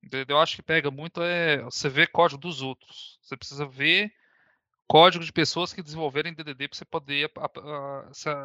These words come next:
se aprimorar. O que, quando eu comecei a estudar D D D,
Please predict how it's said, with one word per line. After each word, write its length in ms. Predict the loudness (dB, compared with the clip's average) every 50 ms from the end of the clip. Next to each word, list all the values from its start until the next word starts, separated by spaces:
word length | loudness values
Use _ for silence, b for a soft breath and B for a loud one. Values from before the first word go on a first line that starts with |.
| -14 -12
se 120 | -6 -6
aprimorar. 640 | -6 -6 -6 -12 -12 -4 -2 -2 0 0 0 -2 -4
O 80 | -6 -12 _
que, 160 | -20 -20 -10
quando 220 | 0 2 2 2 2
eu 60 | 0
comecei 300 | 0 -2 -2 0 0 -2
a 20 |
estudar 180 | 0 2 2 2
D 100 | 2 0
D 120 | -4 -4
D, 280 | 2 4 4 4 4